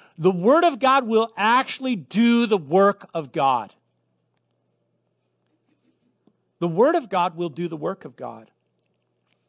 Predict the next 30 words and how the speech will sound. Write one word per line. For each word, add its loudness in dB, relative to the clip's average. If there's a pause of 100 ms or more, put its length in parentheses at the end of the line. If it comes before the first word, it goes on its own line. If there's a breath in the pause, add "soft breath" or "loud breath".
(160)
Okay, -4
I -2
would -10
tell -8
you -10
this -14
right -4
now, -10
as -14
we -6
are -6 (340)
preaching, -10 (1000)
there's -8
a -10
dynamic -6
of -8
the -12
Spirit -10
that -12
exists -12
between -14
me, -8
the -12
preacher, -12
and -16
you, -8
the -12
body -4
of -18
Christ. -10